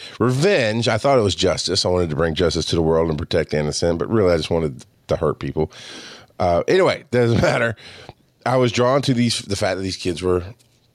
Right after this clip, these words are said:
in fatigues, and, and we asked one about 'em, and they walked us over to a tent, and it was called Civil Air Patrol. And it turns out I could go and see what this group is all about. They're about to start one in Athens, and,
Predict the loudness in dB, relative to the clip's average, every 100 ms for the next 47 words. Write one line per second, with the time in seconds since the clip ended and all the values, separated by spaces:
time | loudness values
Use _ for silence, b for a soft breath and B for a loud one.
0 | _ _ -2 -2 -2 -4 0 0 0 -2
1 | -2 0 0 0 2 0 0 2 0 -2
2 | -2 -2 0 -2 0 -2 0 2 2 0
3 | -2 0 0 0 -2 -2 0 0 0 0
4 | 0 0 -2 -2 -2 -2 0 0 0 0
5 | 0 -2 -2 2 4 2 -2 B B B
6 | -2 0 2 2 2 4 4 2 0 -2
7 | -2 -2 -4 B B B 0 2 2 0
8 | 0 -2 -2 -2 0 2 2 2 0 2
9 | 2 2 0 -2 -2 0 0 0 0 0
10 | -2 -2 -2 -2 -4 B B B _ 0
11 | 2 2 2 2 2 0 -4 -12